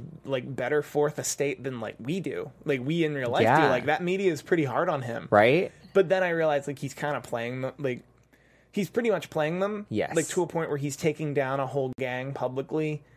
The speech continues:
Speaker 1: Although, minus the, minus the virus getting in his face and now
Speaker 2: Yeah.
Speaker 1: the headline kinda, like, bastardizing him.
Speaker 2: Uh-huh.
Speaker 1: I think, um, like, he was doing a good job of playing the media.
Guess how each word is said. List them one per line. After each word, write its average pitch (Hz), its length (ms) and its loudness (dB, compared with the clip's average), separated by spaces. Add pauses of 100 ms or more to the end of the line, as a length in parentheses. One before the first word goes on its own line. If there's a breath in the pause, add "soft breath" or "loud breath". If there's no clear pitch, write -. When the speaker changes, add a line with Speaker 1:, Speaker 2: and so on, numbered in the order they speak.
(880 soft breath)
Speaker 1:
Although, 165 440 2 (580)
minus 214 420 -2
the, 147 300 -2
minus 165 340 -4
the 143 100 -4
virus 123 300 -4
getting 123 240 -4
in 107 60 -8
his 107 140 -8
face 135 360 -2
and - 80 -4
now 131 80 2
Speaker 2:
Yeah. 131 60 0
Speaker 1:
the 139 60 -2
headline 123 600 -4 (320)
kinda, 131 340 -6
like, 104 260 -8
bastardizing 151 640 -4
him. 220 220 -6
Speaker 2:
Uh-huh. 104 400 -2 (100)
Speaker 1:
I 147 100 -2
think, 139 380 -4
um, 107 320 -8 (360)
like, 151 180 -2
he 156 120 -2
was 156 120 0
doing 151 200 -4
a 131 40 -6
good 131 140 0
job 120 200 -4
of 117 80 -10
playing 117 360 -4
the 107 60 -8
media. 107 500 -6